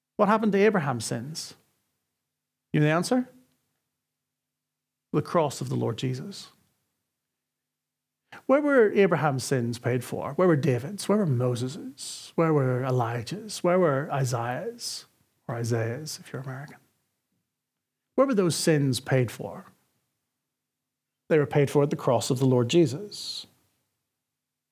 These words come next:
The sacrifices of the Old Testament never made anyone innocent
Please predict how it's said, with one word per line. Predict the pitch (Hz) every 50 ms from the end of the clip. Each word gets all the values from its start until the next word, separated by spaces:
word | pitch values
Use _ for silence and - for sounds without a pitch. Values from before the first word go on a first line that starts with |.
| _ _ _ _ _ _ _ _ _ _ _ _ _ _ _ _ _ _ _ _ _ _ _ _ _ _ _ _ _ _ _ _ _ _ _ _ _ _ _ _ _ _ _ _ _ _ _ -
The | - 156
sacrifices | - 202 190 185 180 135 170 151 147 - 165 143 123
of | 131 127
the | 139 139
Old | 143 139 135 135 135
Testament | - 151 143 - - 139 131 120 123 131 - - -
never | 175 151 143 151 151 151 156 160 170 175 170 170 180 180 180
made | 165 160 147 135 131 127 123
anyone | 127 127 139 147 143 139 135 139 143 165 214
innocent | 160 123 120 117 - - - 120 139 - -